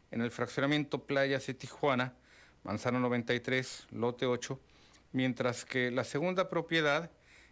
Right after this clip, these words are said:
está, eh, ubicada en, eh,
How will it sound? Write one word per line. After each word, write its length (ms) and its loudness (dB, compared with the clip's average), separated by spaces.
está, 680 0
eh, 280 -2
ubicada 640 2
en, 420 2
eh, 540 0